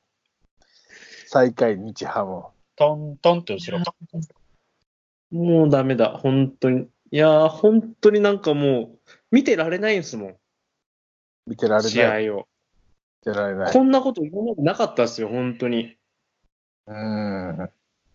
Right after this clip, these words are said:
Speaker 3: ひどい。
Speaker 1: それはもうコンサドーレと八点の中の五点ぐらいを持ってきたい気分やね。
Speaker 3: <laughs>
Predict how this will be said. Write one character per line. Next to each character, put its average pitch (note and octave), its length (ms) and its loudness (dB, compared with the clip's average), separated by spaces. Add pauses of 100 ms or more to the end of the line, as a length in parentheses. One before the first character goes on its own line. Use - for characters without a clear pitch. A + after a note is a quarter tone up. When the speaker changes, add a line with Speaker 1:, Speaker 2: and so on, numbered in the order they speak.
(1200)
Speaker 3:
ひ - 260 0
ど F#3+ 160 6
い。 - 60 -4 (1120)
Speaker 1:
そ - 140 -2
れ C#3+ 60 4
は D3 80 10
も C#3+ 120 4
う A#2+ 40 0
コ F3 220 6
ン E3+ 60 4
サ E3+ 160 10
ド D#3+ 180 8
ー D#3+ 40 8
レ D3+ 100 6
と B2+ 240 0
八 - 260 -2
点 D3 460 2
の C3+ 100 -4
中 C3+ 300 2
の C3+ 140 -2
五 B2+ 220 0
点 E3+ 260 4
ぐ E3 80 4
ら D#3 100 10
い C3+ 40 8
を B2 40 4
持 A#2 120 -6
っ A#2 60 -12
て C3 80 -6
き - 80 -10
た D3+ 100 4
い C3 60 -4
気 - 240 -12
分 A2 140 -12
や F#2+ 100 -16
ね。 G3+ 260 0 (720)
Speaker 3:
<laughs> - 1300 -2